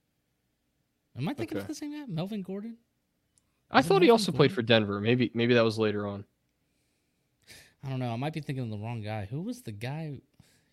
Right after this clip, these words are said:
Speaker 1: He had dreads. Whatever. It's, it's irrelevant. They, they had a running back
Speaker 2: Oh.
Speaker 1: a while ago.
Speaker 2: Hmm. Yeah. I think he was drafted by them, but yeah. Anyway.
Speaker 1: He was. He was out of Georgia.
Speaker 2: Yeah,
Speaker 1: I
Speaker 2: correct.
Speaker 1: think it was Gordon,
Speaker 2: Um,
Speaker 1: now that I think about it.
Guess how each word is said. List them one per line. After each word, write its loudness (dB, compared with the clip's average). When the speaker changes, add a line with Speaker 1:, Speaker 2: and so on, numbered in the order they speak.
Speaker 1:
He -10
had -10
dreads. -8
Whatever. 4
It's, -2
it's 0
irrelevant. 2
They, -4
they 2
had 10
a 6
running 4
back 12
Speaker 2:
Oh. 8
Speaker 1:
a 0
while 4
ago. 0
Speaker 2:
Hmm. -8
Yeah. 2
I 0
think 2
he 2
was 2
drafted 2
by -8
them, -6
but 0
yeah. 2
Anyway. 10
Speaker 1:
He 10
was. 4
He 0
was -2
out 2
of -2
Georgia. -4
Speaker 2:
Yeah, 8
Speaker 1:
I 4
Speaker 2:
correct. 0
Speaker 1:
think -10
it -6
was -6
Gordon, 4
Speaker 2:
Um, -
Speaker 1:
now -14
that -14
I -16
think -20
about -20
it. -20